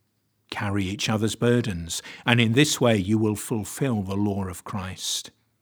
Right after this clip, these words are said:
If anyone thinks they are something when they are not, they deceive themselves. Each one should test their own actions.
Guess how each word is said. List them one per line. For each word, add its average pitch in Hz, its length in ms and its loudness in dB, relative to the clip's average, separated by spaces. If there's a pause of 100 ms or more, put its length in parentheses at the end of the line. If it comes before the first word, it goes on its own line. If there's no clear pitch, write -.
(640)
If - 180 -10
anyone 107 380 2
thinks 113 400 -2
they 107 140 -6
are 92 80 -4
something 110 520 -4
when 101 180 0
they 98 140 -2
are 95 100 -4
not, 110 360 -2 (340)
they 120 180 6
deceive 120 560 0
themselves. 87 840 -10 (720)
Each - 280 0
one 120 280 6
should 101 300 -6
test - 420 -6
their 98 240 -4
own 98 180 -2
actions. 92 840 -8